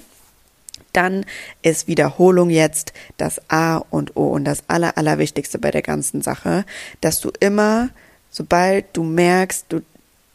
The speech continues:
dieser Satz kommt auf und dieser Gedanke kommt wieder auf, dass du dann den positiven gegensteuerst. Also beispielsweise, wenn kommt, „Ich schaff das nicht, ich kann das nicht“, ist okay.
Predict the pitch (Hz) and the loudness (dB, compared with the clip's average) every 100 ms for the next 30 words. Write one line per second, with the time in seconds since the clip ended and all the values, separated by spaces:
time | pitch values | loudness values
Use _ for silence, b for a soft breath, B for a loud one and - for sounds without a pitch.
0 | - 160 160 151 190 - - 175 170 - | -8 0 2 2 2 -2 -6 -4 -2 -4
1 | - 156 185 233 302 - - 175 165 156 | -2 2 2 0 -2 -10 -4 -4 -2 -2
2 | 156 - 160 190 - - 185 185 160 - | -2 -2 0 0 -4 -4 -4 -2 -2 2
3 | 160 185 220 - B B - 170 165 165 | 4 2 0 -6 B B -4 -2 -2 0
4 | 170 196 214 B B B - 160 151 - | 0 0 -4 B B B -4 -2 -2 2
5 | 214 214 202 - 180 175 175 175 - _ | 4 4 2 -2 0 0 0 -2 -6 _
6 | _ 165 151 143 143 - 104 104 - - | _ 0 0 0 -6 -6 -4 -4 -6 -10
7 | - _ _ - - - 175 190 190 - | -14 _ _ -6 -4 2 2 2 -4 2
8 | 170 170 165 175 185 B B B 160 156 | 4 4 4 2 2 B B B -2 -2
9 | - 165 156 160 - b b _ - - | -2 0 0 -6 -14 b b _ -6 -4
10 | 180 - 208 - 220 233 - - 175 175 | -4 -2 -4 -2 -2 -2 -4 -6 -2 0
11 | 190 185 185 185 - - _ _ _ - | 0 2 0 0 -8 -16 _ _ _ -6
12 | 196 180 - 151 143 | -4 -6 -6 -6 -6